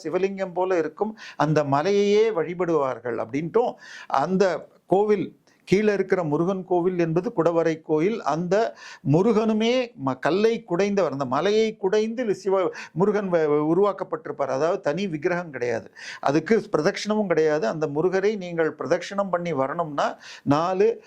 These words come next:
அஹ், மாட வீதியை சுத்தி வரணும். அதனால் மலையும் மாட வீதிகளும் கோவிலுக்கு சொந்தம். அந்த மலை மீது,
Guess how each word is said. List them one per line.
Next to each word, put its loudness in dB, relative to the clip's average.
அஹ், 0
மாட 2
வீதியை 0
சுத்தி -2
வரணும். 0
அதனால் -2
மலையும் 0
மாட 0
வீதிகளும் -2
கோவிலுக்கு 0
சொந்தம். -2
அந்த 2
மலை 2
மீது, 2